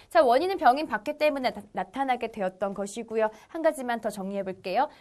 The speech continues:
병인 박해는 천주교를 믿는 신자들을 박해하는 것을 이야기하는 것이고요. 이 과정 속에서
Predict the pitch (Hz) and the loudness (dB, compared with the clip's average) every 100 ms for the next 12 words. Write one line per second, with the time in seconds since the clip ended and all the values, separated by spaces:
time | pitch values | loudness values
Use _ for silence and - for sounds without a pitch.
0 | _ 294 330 370 262 - 226 277 370 392 | _ -2 -2 0 -2 -2 -4 -2 -4 -4
1 | - 415 392 370 302 294 277 269 269 262 | -6 -6 -4 -6 -4 -4 -2 -4 -4 -6
2 | - _ _ _ _ _ - 277 339 330 | -10 _ _ _ _ _ -10 -6 -4 -4
3 | 202 220 254 359 370 370 359 233 247 254 | -6 -6 -6 -4 -4 0 -2 -2 -2 -4
4 | 226 - 262 254 262 247 240 196 196 247 | -6 -6 -2 0 0 -2 -4 -6 -4 -4
5 | 185 190 185 247 254 214 202 196 185 202 | -4 -6 -6 -6 -6 -6 -8 -10 -8 -8
6 | - - - 339 233 208 269 294 277 233 | -8 -12 -6 -4 0 -2 -2 -6 -6 -4
7 | 233 302 202 | -4 -2 -2